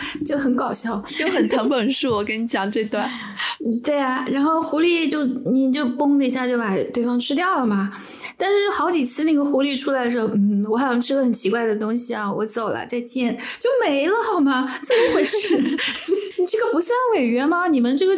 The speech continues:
Speaker 1: 合同签订的时候也不看一下附加细则吗？然后就直接点了一下下面那个勾勾，就点同意了吗？
Speaker 2: 嗯，嗯，经常是这样的。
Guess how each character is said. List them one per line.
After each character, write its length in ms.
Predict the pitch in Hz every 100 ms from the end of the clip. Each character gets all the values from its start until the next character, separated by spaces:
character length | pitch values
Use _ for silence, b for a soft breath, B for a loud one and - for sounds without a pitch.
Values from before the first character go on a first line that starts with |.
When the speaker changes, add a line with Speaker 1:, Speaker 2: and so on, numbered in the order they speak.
| 403
Speaker 1:
合 160 | -
同 160 | 330 349
签 160 | 359 381
订 140 | 392
的 100 | 349
时 80 | 330
候 60 |
也 100 | 339
不 100 | 208
看 240 | 254 - 381
一 60 |
下 100 | 349
附 200 | 339 339
加 200 | 294 330
细 300 | 349 - 349
则 300 | 269 254 208
吗？ 200 | 220 247
然 140 | 240 240
后 80 | 285
就 60 |
直 160 | 311 -
接 140 | 262
点 260 | 277 277 -
了 60 | -
一 80 | 240
下 160 | 269
下 100 | 277
面 80 | 254
那 80 | 240
个 120 | 220
勾 200 | 254 254
勾， 140 | 262
就 120 | 285 294
点 180 | 269 208
同 280 | - 208 220
意 180 | 277
了 120 | 339 262
吗？ 260 | 196 202 B B -
Speaker 2:
嗯， 720 | 226 214 202 185 170 175 180 -
嗯， 360 | 208 185 180 -
经 160 | 240 240
常 200 | 214 196
是 140 | -
这 200 | 226 202
样 200 | 202 185
的。 280 | - -